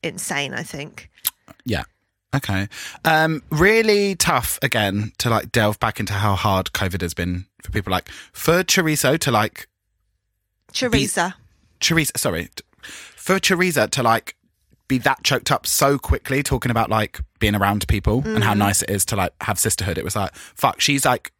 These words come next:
Speaker 2: l-, living on the edge,
Speaker 1: Mm.
Speaker 2: literally. Like, it was just a difficult, I don't like.
Speaker 1: I
Speaker 2: Uh,
Speaker 1: love her.
Speaker 2: me too. Me
Speaker 1: <laughs>
Speaker 2: too. Um, what about when Victoria Scone went, "Is anyone worried?"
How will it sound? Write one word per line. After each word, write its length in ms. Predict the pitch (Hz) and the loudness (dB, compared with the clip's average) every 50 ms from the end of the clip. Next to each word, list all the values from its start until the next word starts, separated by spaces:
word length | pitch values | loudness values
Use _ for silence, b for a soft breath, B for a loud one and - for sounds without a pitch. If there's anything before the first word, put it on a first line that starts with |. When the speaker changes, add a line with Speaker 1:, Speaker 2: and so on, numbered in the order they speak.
| _ - | _ -10
Speaker 2:
l-, 220 | 120 120 123 123 117 - | -6 -2 -2 -2 -2 -2
living 360 | 120 123 139 165 175 135 123 120 | -2 0 0 2 2 2 0 0
on 100 | 110 101 | -2 -2
the 100 | 101 92 | -2 -4
edge, 260 | 85 90 - - - | -4 -2 -2 -4 -4
Speaker 1:
Mm. 120 | - 214 196 | -4 -6 -6
Speaker 2:
literally. 420 | - 190 - - 101 95 92 98 | -4 -4 -4 -4 -2 -2 -2 -2
Like, 340 | 98 95 98 98 - - - - | -2 -4 -4 -6 -8 -12 -14 -12
it 40 | |
was 100 | 117 120 | -10 -10
just 300 | - - 170 - - - - | -8 -8 -8 -8 -8 -10 -10
a 80 | - 117 | -12 -10
difficult, 320 | - 120 - - - 98 | -10 -10 -12 -10 -10 -8
I 100 | 90 113 | -6 -6
don't 80 | 117 - | -6 -6
like. 300 | 104 110 107 - - - B B B B B B B B B B B B B B B - | -6 -8 -6 -8 -10 -12 B B B B B B B B B B B B B B B -4
Speaker 1:
I 80 | 147 139 | 0 0
Speaker 2:
Uh, 100 | 131 127 | 0 0
Speaker 1:
love 180 | 175 220 220 | -2 -4 -6
her. 260 | - 175 165 185 226 - - _ _ _ _ | -8 -8 -8 -8 -10 -12 -16 _ _ _ _
Speaker 2:
me 260 | - 156 170 202 240 | -4 0 2 2 2
too. 640 | 220 - 147 170 180 190 160 143 120 113 - 415 427 165 | 2 2 2 2 4 4 4 2 2 0 0 -2 -2 0
Me 200 | 180 196 214 - | 0 0 0 0
Speaker 1:
<laughs> 20 | |
Speaker 2:
too. 200 | - 190 160 127 - B B B B | 0 0 0 -2 -2 B B B B
Um, 240 | 170 175 175 185 190 | 2 2 2 0 0
what 120 | 202 240 | -2 -2
about 220 | 247 254 254 233 208 | 0 2 0 2 2
when 220 | 220 214 208 208 190 | 2 2 2 0 -4
Victoria 360 | 196 175 - 208 208 196 190 | -8 -8 -2 0 2 2 2
Scone 240 | - - 202 180 175 | 0 0 -2 -2 0
went, 260 | 165 156 156 - _ _ _ _ _ _ _ _ - - | 0 -2 -2 -2 _ _ _ _ _ _ _ _ 0 0
"Is 120 | 220 202 | 2 4
anyone 400 | 226 233 247 247 240 247 254 254 | 4 2 2 2 2 0 0 0
worried?" 460 | 247 269 262 220 170 160 170 175 - | 0 0 0 0 0 -2 -4 -6 -10